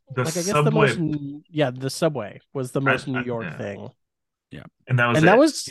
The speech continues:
Speaker 2: that was a cool, like, I really enjoyed, like, the
Speaker 1: Oh, that was a
Speaker 2: intensity
Speaker 1: great
Speaker 2: of that
Speaker 1: scene.
Speaker 2: scene.
Speaker 1: That was great. That,
Speaker 3: So
Speaker 1: that was
Speaker 2: But
Speaker 1: my
Speaker 2: again,
Speaker 1: highlight.
Speaker 2: plays into the, I have no idea what we're doing in this film as to why would one of the ghost face then save,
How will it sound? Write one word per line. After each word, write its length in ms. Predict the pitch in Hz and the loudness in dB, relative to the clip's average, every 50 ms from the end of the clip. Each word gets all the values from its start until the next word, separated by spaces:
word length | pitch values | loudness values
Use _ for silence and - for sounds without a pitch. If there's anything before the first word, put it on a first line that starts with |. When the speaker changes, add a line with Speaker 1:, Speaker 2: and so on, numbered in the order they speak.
| - - | 0 2
Speaker 2:
that 120 | 147 175 | 4 6
was 160 | 233 285 262 | 6 6 4
a 60 | 311 - | 2 -2
cool, 240 | - - 233 226 | 0 0 0 2
like, 180 | 226 196 170 147 | 4 4 4 4
I 160 | 147 165 226 226 196 185 _ - | 4 4 4 4 2 -4 _ 2
really 260 | 156 160 175 180 156 | 4 4 6 6 4
enjoyed, 400 | 143 135 120 131 135 143 135 127 | 4 2 0 0 0 0 0 -2
like, 180 | 127 120 - _ | -4 -8 -8 _
the 80 | - - | 0 2
Speaker 1:
Oh, 100 | 117 110 | 2 4
that 100 | 113 123 | 4 4
was 100 | 135 127 | 4 2
a 20 | |
Speaker 2:
intensity 120 | 107 90 95 | 2 2 0
Speaker 1:
great 180 | 92 92 113 | 0 0 -2
Speaker 2:
of 60 | 113 | -2
that 220 | 110 117 110 110 - | -4 -4 -4 -4 -6
Speaker 1:
scene. 320 | - - 117 113 110 110 | -8 -8 -8 -6 -6 -6
Speaker 2:
scene. 120 | 110 113 - _ - | -6 -6 -8 _ -4
Speaker 1:
That 80 | 107 | -4
was 100 | 104 98 | -4 -2
great. 320 | - - 87 85 82 - - _ _ - | 0 0 0 0 0 -2 -6 _ _ 0
That, 140 | 107 107 95 | 0 2 6
Speaker 3:
So 40 | 107 190 | 6 8
Speaker 1:
that 40 | 185 175 | 10 10
was 60 | 165 | 10
Speaker 2:
But 40 | 175 | 8
Speaker 1:
my 80 | 170 156 | 8 6
Speaker 2:
again, 260 | - 170 175 185 208 | 8 8 8 10 8
Speaker 1:
highlight. 220 | 214 214 208 165 | 6 4 0 0
Speaker 2:
plays 280 | - - 190 185 180 165 | 0 4 6 6 8 8
into 280 | 180 175 - - 185 | 6 4 4 4 6
the, 200 | 175 170 165 165 | 8 8 8 6
I 120 | - 143 156 | 6 4 4
have 160 | 160 165 165 | 4 4 4
no 160 | 160 151 147 | 4 4 6
idea 240 | 147 143 139 143 139 | 6 6 4 2 2
what 180 | 127 135 135 139 | 2 0 -2 -2
we're 140 | 139 131 | -4 -4
doing 320 | 123 123 127 120 127 139 156 | -4 -4 -6 -4 -2 -2 -2
in 100 | 160 160 | -2 -2
this 160 | 165 165 - | -2 -4 -4
film 340 | - - 180 185 190 196 202 | -4 -2 0 0 0 0 -2
as 220 | - 165 147 143 - | -4 -4 -4 -4 -4
to 140 | - - 160 | 0 0 0
why 580 | 147 131 127 131 127 123 131 135 139 147 151 | 2 0 0 -2 -2 0 0 0 0 0 -2
would 200 | 147 139 143 151 | -2 -4 -6 -8
one 240 | 139 135 135 139 139 | -6 -4 -4 -4 -2
of 180 | 143 139 135 131 | -4 -6 -6 -6
the 120 | 143 143 | -6 -6
ghost 380 | 131 - 127 131 139 - - - | -4 -2 -4 -2 -4 -6 -8 -12
face 460 | - - 135 131 127 123 - - - - | -6 -4 -4 -4 -4 -6 -10 -14 -16 -6
then 280 | 151 147 147 135 135 | 0 2 2 2 2
save, 520 | 127 - - - 139 127 127 127 123 113 | -2 -6 -6 -6 -4 -4 -4 -4 -6 -8